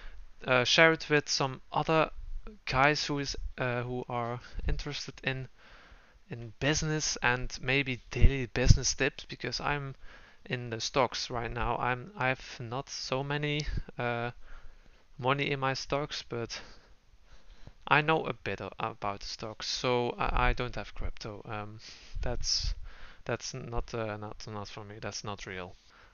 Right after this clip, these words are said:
I know I said it in the beginning of the podcast. This is one, this is gonna be a motivation podcast, but it's more of a, <sighs> yeah, a random daily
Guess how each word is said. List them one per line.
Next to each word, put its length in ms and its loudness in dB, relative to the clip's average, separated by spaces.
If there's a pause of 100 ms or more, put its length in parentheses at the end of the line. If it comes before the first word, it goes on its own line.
I 60 0
know 220 4
I 100 6
said 280 6
it 100 2
in 140 -4
the 280 0
beginning 400 -4
of 180 -4
the 320 -2 (400)
podcast. 380 -2
This 140 -4
is 280 -10
one, 360 -8 (280)
this 260 -8
is 140 -4
gonna 240 -6
be 240 -4
a 280 0 (500)
motivation 720 4
podcast, 500 2
but 300 -2 (840)
it's 220 -2
more 260 4
of 320 2
a, 560 4 (360)
<sighs> 340 -12
yeah, 560 -2 (840)
a 60 -2
random 760 6 (560)
daily 600 4